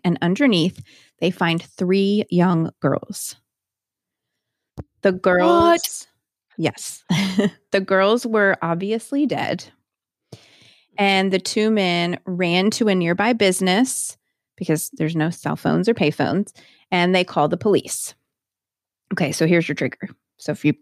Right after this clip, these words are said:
Speaker 1: wanna fast forward thirty seconds, here's your chance. The girls were very well dressed. They were in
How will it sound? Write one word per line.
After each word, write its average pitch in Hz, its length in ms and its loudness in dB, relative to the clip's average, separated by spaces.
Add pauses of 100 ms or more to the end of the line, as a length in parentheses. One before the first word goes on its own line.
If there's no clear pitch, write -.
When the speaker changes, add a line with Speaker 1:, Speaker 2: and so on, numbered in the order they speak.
Speaker 1:
wanna 160 180 2
fast 151 240 -2
forward 143 220 0
thirty 143 180 0
seconds, - 420 -8
here's 151 200 -4
your - 80 -14
chance. - 300 -12 (680)
The 214 100 2
girls 220 680 2
were 196 520 4
very 185 300 0
well 190 300 2
dressed. - 680 -8 (340)
They 175 260 2
were 175 200 2
in 170 320 -4